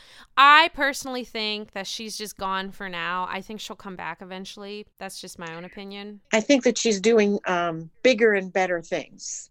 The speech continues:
Speaker 2: I think her heart is in a different place right now.
Speaker 1: Well, she's also kicking butt with her, uh, corona, with the coronavirus thing going on, sh-, with her
Speaker 2: Exactly
Speaker 1: foundation.
Speaker 2: what I mean. That's exactly what I mean. Right now,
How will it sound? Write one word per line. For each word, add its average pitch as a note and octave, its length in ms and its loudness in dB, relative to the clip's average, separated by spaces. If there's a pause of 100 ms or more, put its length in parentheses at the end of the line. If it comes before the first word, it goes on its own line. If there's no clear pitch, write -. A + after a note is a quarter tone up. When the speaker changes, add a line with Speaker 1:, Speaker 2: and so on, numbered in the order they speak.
(120)
Speaker 2:
I F#3+ 60 -6
think G3 260 -8
her F3+ 120 -4
heart F#3 260 4
is E3+ 140 -6
in E3+ 80 -8
a E3 60 -6
different D#3+ 340 -10
place C3 260 -2
right - 180 -2
now. - 300 -8
Speaker 1:
Well, G#3+ 100 -16
she's B3 200 -10
also A#3+ 300 -2
kicking G#3 400 -12
butt G3+ 280 -4
with F#3 180 -12
her, F3+ 320 -10
uh, E3 240 -8
corona, F#3+ 920 -10
with G3 140 -14
the G#3 80 -14
coronavirus G#3+ 680 -8
thing A#3+ 160 -12
going A#3 240 -10
on, A#3 220 -8
sh-, - 120 -16
with G3+ 200 -14
her F3+ 460 -10
Speaker 2:
Exactly G3 500 2
Speaker 1:
foundation. G#3+ 140 -10
Speaker 2:
what F#3+ 100 2
I F#3 120 2
mean. F3+ 200 -8 (280)
That's - 380 -10
exactly F#3 440 -4
what E3+ 120 -6
I E3 60 -4
mean. D3+ 200 -10
Right E3+ 200 -2
now, F#3+ 360 -2